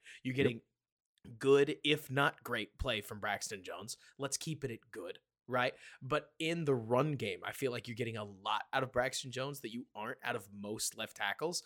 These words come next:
Speaker 1: which makes the occasional moment that, sure, Aiden Hutchinson spills around the edge and creates a pressure livable,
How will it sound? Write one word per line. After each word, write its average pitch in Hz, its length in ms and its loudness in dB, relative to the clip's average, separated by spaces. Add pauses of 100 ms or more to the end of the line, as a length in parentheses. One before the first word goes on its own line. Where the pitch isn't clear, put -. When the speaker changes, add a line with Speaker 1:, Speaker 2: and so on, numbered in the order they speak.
(160)
Speaker 1:
which 135 220 -2
makes 135 200 -2
the 139 140 -8
occasional 123 640 -4
moment 117 380 -6
that, - 180 -12
sure, 120 340 0
Aiden 110 280 -4
Hutchinson 110 460 -10
spills 113 420 -4
around 110 320 -2
the 104 140 -2
edge 110 280 -2 (220)
and 123 120 -2
creates 123 300 0
a - 40 -10
pressure 139 480 -4 (180)
livable, 110 560 -4